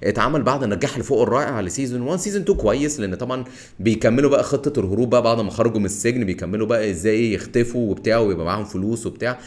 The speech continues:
وهنا واحد من الشخصيات الجامدة جدًا اللي ظهرت في المسلسل اللي هو طبعًا م-، العميل مالوني أو الايجنت مالوني بتاع ايه ال اف بي اي، اللي هو تقريبًا من الشخصيات الجامدة قوي اللي هو ايه بيحاول بقى يتراك ذم وكده.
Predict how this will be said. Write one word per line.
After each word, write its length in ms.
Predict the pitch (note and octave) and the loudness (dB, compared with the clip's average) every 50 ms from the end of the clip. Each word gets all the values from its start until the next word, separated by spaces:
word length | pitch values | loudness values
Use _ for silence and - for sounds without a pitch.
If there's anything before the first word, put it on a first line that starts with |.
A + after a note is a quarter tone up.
| - - - - - | -20 -20 -14 -6 -2
وهنا 280 | G2 A2 A#2+ C#3+ E3 | 2 2 4 4 4
واحد 300 | E3 C#3+ C#3 D3 D#3+ D#3 | 4 2 2 0 0 -2
من 100 | C3 B2+ | -2 -2
الشخصيات 480 | G#2+ - - - - - A2+ A#2 C#3 - | -2 -2 -4 -6 -4 -2 -2 -2 -2 -2
الجامدة 460 | A#2+ F2 D#2 - C#3 D3 C#3+ A#2+ A2 | -4 -4 0 2 2 2 2 0 -2
جدًا 320 | - - B2+ C#3 C3+ C#3 C3 | 0 0 -2 -2 -2 -2 -2
اللي 120 | A2 F#2+ | 0 -2
ظهرت 220 | E2 G#2 B2 B2 | -2 -4 -4 -6
في 60 | - A2 | -6 -6
المسلسل 480 | G2 F#2 E2+ - A#2+ A#2 - C#3+ G#2+ | -6 -6 -6 -6 -8 -6 -6 -6 -4
اللي 100 | F2+ F2+ | -4 -2
هو 80 | G#2+ A2+ | -2 -2
طبعًا 200 | A#2 B2 A#2 A#2+ G#2+ | 0 0 0 0 0
م-، 60 | G2+ | 0
العميل 920 | G2+ - - G2+ G2 G2+ G2 F#2+ F2+ E2 E2+ F#2 F#2+ A2 B2+ C#3 C3+ B2 A2 | 0 0 0 -2 0 0 0 0 0 0 0 0 2 2 2 4 4 4 2
مالوني 600 | G#2 G2 F#2+ F#2+ G#2 A#2+ C3+ D3 D#3+ E3 D#3 F#2+ | 2 2 2 2 2 0 2 2 0 0 2 2
أو 160 | G2 G2 G2 | 2 2 0
الايجنت 460 | F#2 - - A#2+ A2+ A#2+ B2 A2 F2 | 0 0 0 -2 0 0 -4 -4 -4
مالوني 340 | F#2+ F#2 G2+ A2 B2 C#3 C3+ | -4 -2 -2 -2 -2 -2 -2
بتاع 340 | A2+ G2+ - G#2 G#2 G#2+ G2 | -4 -4 -4 -4 -4 -4 -4
ايه 260 | - A2+ A#2+ B2+ B2+ - - - - - - - - | -4 -4 -4 -4 -6 -10 -16 -20 -20 -20 -20 -10 -4
ال 180 | - G2+ G2 - | -2 0 2 2
اف 120 | A#2 G#2+ | 2 0
بي 220 | F#2 F#2 G#2 G2 E2+ | 0 -2 0 0 2
اي، 260 | F2+ F#2 E2 D2 C#2+ - - - | 2 0 0 -2 -4 -8 -12 -10
اللي 120 | D2 E2 F#2+ | -6 -4 0
هو 180 | G#2+ A#2 A#2+ | 2 2 2
تقريبًا 540 | A2 - A#2+ - - A#2+ C3+ D3+ D3+ D#3 D3+ - - - - | 2 0 -2 -2 -2 -2 -2 0 0 -2 -2 -6 -8 -10 -6
من 80 | - G#2+ | -4 -2
الشخصيات 460 | G#2+ - A2+ G2+ - - A#2+ B2 C3 | 0 0 -2 -2 0 -2 -2 0 -2
الجامدة 360 | A#2 F#2 C3 C#3 D3 A#2 A#2+ | 0 2 2 2 2 2 2
قوي 200 | - A2+ C#3 C#3+ | 2 2 2 2
اللي 120 | C#3 A#2+ B2 | 2 2 2
هو 120 | C#3+ C#3+ | 2 0
ايه 180 | A#2+ C3+ C#3 C#3+ | 0 -2 -2 -2
بيحاول 340 | A#2+ A2 - B2+ C3 C#3+ | -4 -2 0 2 2 2
بقى 200 | A#2+ C3+ C#3 D3 | 2 2 0 2
يتراك 460 | D3+ B2 G#2+ - - A#2 B2+ C#3 B2+ - | 2 2 2 2 0 0 0 0 0 0
ذم 300 | G#2+ A2+ G#2+ G2+ F#2 F2+ | 0 -2 -2 -2 -4 -4
وكده. 320 | F2 - F#2 D2+ D2+ C2 | -4 -4 -4 -4 -4 -8